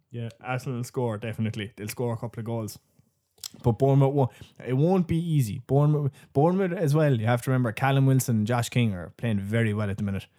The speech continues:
Speaker 1: They are, they are. That's, that is true. But I just think the, uh, trip to the Ars-, to the Emirates is just a s-, a step up a little bit too much for Bournemouth. And I think Arsenal should,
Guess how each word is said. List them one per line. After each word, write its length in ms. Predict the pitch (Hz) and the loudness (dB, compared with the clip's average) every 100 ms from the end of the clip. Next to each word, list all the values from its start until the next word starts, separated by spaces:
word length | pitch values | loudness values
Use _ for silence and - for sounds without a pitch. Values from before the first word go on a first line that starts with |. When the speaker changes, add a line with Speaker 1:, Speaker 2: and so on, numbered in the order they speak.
| - | -8
Speaker 1:
They 100 | 127 | -6
are, 200 | 120 120 | -4 -6
they 140 | 127 | -6
are. 160 | 139 120 | -6 -6
That's, 240 | 131 - | -6 -10
that 220 | - 151 147 | -10 -8 -4
is 180 | 135 - | -4 -4
true. 240 | 127 120 | -4 -4
But 120 | 110 | -4
I 80 | 117 | -6
just 280 | 127 131 - | -4 -6 -2
think 280 | 127 113 - | -2 -2 -4
the, 220 | 113 107 120 | -8 -8 -10
uh, 100 | 110 | -10
trip 220 | - 113 | -8 -8
to 60 | - | -8
the 100 | 107 | -10
Ars-, 300 | 101 101 - _ | -10 -14 -16 _
to 320 | - 117 104 95 _ _ _ 117 | -8 -6 -6 -12 _ _ _ -12
the 100 | 110 | -12
Emirates 360 | 107 104 - | -10 -12 -12
is 100 | 104 | -16
just 280 | - 113 - | -12 -12 -12
a 60 | 110 | -16
s-, 180 | - - _ _ _ | -16 -20 _ _ _
a 60 | 113 | -18
step 280 | - 143 - | -10 -8 -6
up 140 | 123 | -4
a 40 | 123 | -4
little 260 | 123 120 | -6 -8
bit 200 | 113 113 | -10 -10
too 180 | - 123 | -4 -2
much 260 | 113 98 - - _ | -2 -4 -12 -20 _
for 160 | - 117 | -12 -10
Bournemouth. 340 | 104 101 98 - _ - - _ - | -8 -8 -8 -12 _ -20 -20 _ -12
And 480 | 117 110 110 110 104 | -8 -6 -6 -6 -8
I 60 | 117 | -10
think 400 | - 120 117 - _ _ _ _ _ _ _ _ _ _ - | -4 -2 -2 -4 _ _ _ _ _ _ _ _ _ _ -8
Arsenal 440 | 135 135 - 127 | -4 -2 2 0
should, 460 | 120 - 156 135 110 | 0 0 2 2 -2